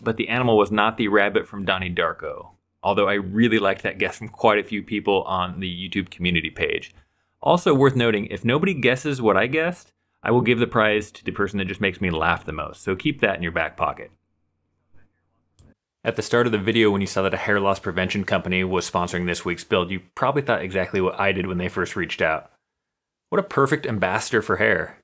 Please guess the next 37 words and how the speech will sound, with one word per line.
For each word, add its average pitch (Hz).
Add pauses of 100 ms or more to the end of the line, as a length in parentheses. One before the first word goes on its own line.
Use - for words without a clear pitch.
(420)
I 131
come 160
from 165
a 120
time 117
when 104
it 104
was 98
not 151
only 147
acceptable, 104
but 85
encouraged 117
to -
mock 95
your 98
friends 92
and 85
tell 95
them 90
everything 117
that's 87
wrong 87
with 85
them. 82
And 95
since 92
I 107
started 127
losing 117
my 104
hair 104
when 104
I -
was 98
about 117
nineteen, 107